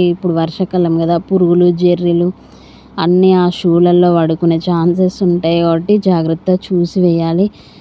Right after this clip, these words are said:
మ్యాక్సిమం పేరెంట్స్ వేయడమే బెటర్, ఎందుకంటే పిల్లలు అంత చూసి చెక్ చేసి వేసుకోరు కదా. నేను అంత చెక్ చేసి వేసినా కూడా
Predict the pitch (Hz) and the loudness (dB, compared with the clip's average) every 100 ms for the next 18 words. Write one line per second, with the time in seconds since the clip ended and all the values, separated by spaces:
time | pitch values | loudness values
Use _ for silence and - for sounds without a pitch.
0 | - - 175 170 175 180 202 196 - 180 | -12 -2 2 2 0 0 0 0 -4 -4
1 | 196 180 180 190 202 202 185 180 180 190 | 0 2 2 2 0 2 2 2 2 2
2 | 190 180 170 175 170 170 170 180 185 196 | 2 0 -2 0 0 0 -2 -2 -2 -2
3 | 208 190 185 196 185 185 190 - 202 185 | 0 0 2 2 2 0 -2 0 0 0
4 | - - 190 175 180 185 196 170 170 - | -2 -2 -2 0 0 0 0 -2 -2 -2
5 | 180 170 165 175 180 170 160 180 196 - | -2 0 0 2 2 2 0 -2 -2 -2
6 | 175 175 196 190 190 180 - 196 190 185 | -2 0 0 2 0 0 0 0 0 0